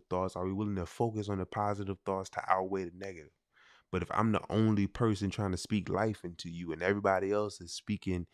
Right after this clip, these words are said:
um, negatively to you, then those negative conversations could outweigh that one conversation that I'm having with you. So though I maybe feel like, you know, you know, "Why would you wanna do this?" Or, "What can I do to help change your mind?" You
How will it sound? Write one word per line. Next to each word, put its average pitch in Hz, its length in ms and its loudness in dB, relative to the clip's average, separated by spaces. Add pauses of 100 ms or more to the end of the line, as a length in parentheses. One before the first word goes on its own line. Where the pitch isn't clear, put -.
(340)
um, 78 300 -4
negatively 92 760 0
to - 180 -4
you, 85 220 -2
then 85 260 -2
those 92 220 2
negative 95 440 0
conversations 95 760 -2
could 113 540 0
outweigh 95 560 2
that 90 260 -4
one 95 260 0
conversation 92 640 -6
that 87 140 -10
I'm 113 140 -14
having 80 260 -10 (100)
with 73 100 -20 (100)
you. - 80 -20 (360)
So 90 140 -2
though 87 220 2
I 104 140 4
maybe 95 280 2
feel 110 240 0
like, 98 340 0 (200)
you 101 100 -4
know, 95 400 -2
you 98 80 -2
know, 90 120 -4
"Why 104 160 4
would 107 180 2
you 107 80 2
wanna 101 280 2
do 117 220 0
this?" 76 240 -2
Or, 80 120 -4
"What 104 160 0
can 110 120 -2
I 98 100 0
do 107 200 0
to 95 100 0
help 104 260 -4
change 107 320 -4
your 95 120 -2
mind?" 104 420 -6 (500)
You 123 640 4